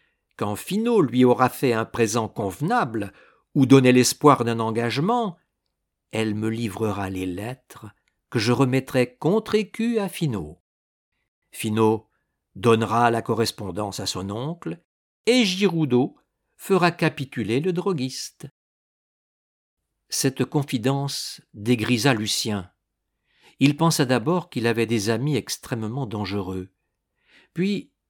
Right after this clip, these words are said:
il songea qu'il ne fallait pas se brouiller avec eux, car il pouvait avoir besoin de leur terrible influence, au cas où madame d'Espard,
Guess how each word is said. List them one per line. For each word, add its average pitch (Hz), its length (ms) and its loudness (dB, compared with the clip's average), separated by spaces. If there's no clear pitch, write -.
il 147 160 0
songea 170 400 -2
qu'il 120 300 -6
ne 117 80 -6
fallait 120 320 -4
pas 156 220 -6
se 120 160 -4
brouiller 104 400 -2
avec 107 360 -4
eux, 107 220 -2
car 127 320 0
il 123 160 -2
pouvait 226 420 -2
avoir 127 280 0
besoin 123 500 -2
de 117 100 -4
leur 117 240 -2
terrible 170 440 0
influence, 135 800 -6
au - 180 -12
cas 175 320 0
où 196 100 2
madame 143 360 2
d'Espard, 127 880 0